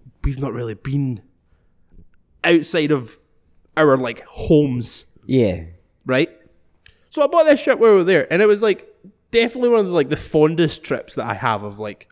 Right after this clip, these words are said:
Speaker 1: obviously me and Emma have seen a couple of places in the world together so far, which has been delightful.
Speaker 2: Nice.
Speaker 1: But, like, that one will always be, like, the kind of, that was a special one, you know?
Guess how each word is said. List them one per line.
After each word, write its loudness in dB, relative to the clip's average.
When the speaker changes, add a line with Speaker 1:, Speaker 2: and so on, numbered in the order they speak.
Speaker 1:
obviously 0
me 0
and 0
Emma 0
have -12
seen -4
a 0
couple -4
of -4
places -6
in -16
the -10
world -8
together -8
so -10
far, -6
which -4
has -8
been -6
delightful. -8
Speaker 2:
Nice. -8
Speaker 1:
But, 0
like, 0
that -2
one 2
will 4
always 2
be, -2
like, 2
the -8
kind 0
of, -6
that -2
was -2
a -2
special -2
one, -8
you -16
know? -6